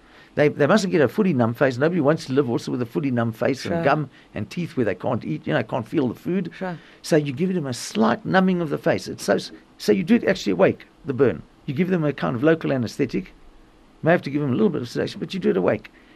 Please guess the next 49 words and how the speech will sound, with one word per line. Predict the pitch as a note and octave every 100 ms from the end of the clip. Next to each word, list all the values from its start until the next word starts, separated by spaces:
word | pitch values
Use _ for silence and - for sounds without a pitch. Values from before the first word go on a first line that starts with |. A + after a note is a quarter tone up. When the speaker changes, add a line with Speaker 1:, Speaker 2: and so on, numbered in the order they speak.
| -
Speaker 1:
And, | D3 D3 C#3+
uh, | D3
they | C#3+
get | C3+ E3
a | C#3+
very | B2 A3 A3+ G3+
slightly, | - G3+ G3 G3 F#3+ F#3+
slightly | - E3+ E3 D3
numb | C3+ C#3 B2+
face. | C#3 A#2+ - - -
Then | D3 D#3+
you | C#3
know | D3
you've | D3+ B2
done | C#3 C#3+
the | B2
lesion. | A2 A#2 G2 - _ _ _ _ _ _ _ - _ -
Speaker 2:
That's | D3+
Speaker 1:
Now, | D3
Speaker 2:
incredible. | C4+ - C4 C4+ E3+ D3+ - -
Speaker 1:
it's, | - -
it's | - A#2+
very | F#3+
good. | E3 D#3+
A |
certain | - A3 G#3+ F#3+
percentage | E3+ - F3+ E3 C#3+ A2
recur, | A#2 A#2+ D#3+ D#3
and | A#2+
you | A#2+
warn | A#2 D#3
the | B2+
patient | - B2+ A#2+ A2+
that | -
a | -
certain | D#3+ - B2
percentage | A#2 - C3+ G#2 F#2+
can | - A2
recur | F#2 - C3 - _ -
in | B2
five | - C3 G#2
years. | G#2 G2 D3+ - _ _ _ _ _ _ _ -
And | C3+
if | A2+
necessary, | C#3+ - D3 D#3+
you | C#3
do | B2
it | C#3+
again. | E3+ G3+ G#2+